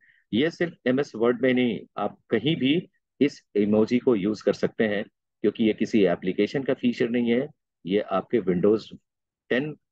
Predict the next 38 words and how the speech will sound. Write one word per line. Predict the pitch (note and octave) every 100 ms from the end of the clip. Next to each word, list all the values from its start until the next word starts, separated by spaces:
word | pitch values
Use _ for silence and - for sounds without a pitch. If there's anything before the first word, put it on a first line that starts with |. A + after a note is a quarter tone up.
| _ _ _
ऑपरेटिंग | F#2 G2 A#2 B2
सिस्टम | C#3+ B2+ - A2
का | A2
प्रोवाइडेड | - F#2+ E2+ D#2+ D2+
फीचर | D#2+ D2+ C#2+
है। | B1 - _ _ _
Example | C#3+ - D3+ C#3
के | A#2 F#2+
तौर | E2+ D2
पे, | - - - _ - -
even | B2+ C#3+ D3
आप, | A#2 C3 _ _ _ _
अगर | G#2+ A2
आप | A#2+ - C3+
Facebook | B2+ A#2+ B2
में | G#2+
चले | - D#2+
जाते | D2+ C2+ C2
हैं, | B1 - _ _ _ _ _ _ -
so |
let's | A2 B2 -
say | C3 A#2 _ -
I | G#2
am | A2
going | A2+ A2
to |
open | G#2 G#2+ A2+ G#2+ - _ F#2
a | F2+
Facebook | - C3+ - F2
here। | - - _ _ _ _ _ _ _ _ _ _ -
अगर | B2 D3
मैं | D3+
Facebook | D3 C3+ C#3 E3+ E3
को | D3
भी | B2+
open | B2 A#2 A2
कर | G#2+
लूं | G2 G2+